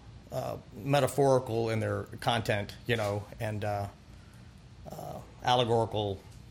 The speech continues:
and vignettes within the song. But you have to be able to write something that's direct to and emotional, or, you know, you, you miss out on a whole other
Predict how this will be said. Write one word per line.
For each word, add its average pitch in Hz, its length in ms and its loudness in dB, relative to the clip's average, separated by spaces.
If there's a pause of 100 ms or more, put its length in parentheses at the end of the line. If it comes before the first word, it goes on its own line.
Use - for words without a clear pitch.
(120)
and 98 180 -10 (480)
vignettes 117 680 2
within 110 220 -2
the 101 60 -4
song. 123 320 4 (300)
But 175 140 10
you 165 120 8
have 190 140 8
to 160 60 0
be 160 60 8
able 139 120 8
to 135 60 8
write 127 200 6
something 123 240 4
that's 107 160 0
direct 123 400 4
to 110 280 2 (300)
and 117 260 -2
emotional, 113 500 2
or, 110 380 0 (840)
you 113 120 0
know, 107 80 0
you, 101 220 0 (120)
you 113 120 2
miss 113 220 2
out 101 140 4
on 104 140 2
a 101 40 0
whole 101 280 2
other 95 280 -2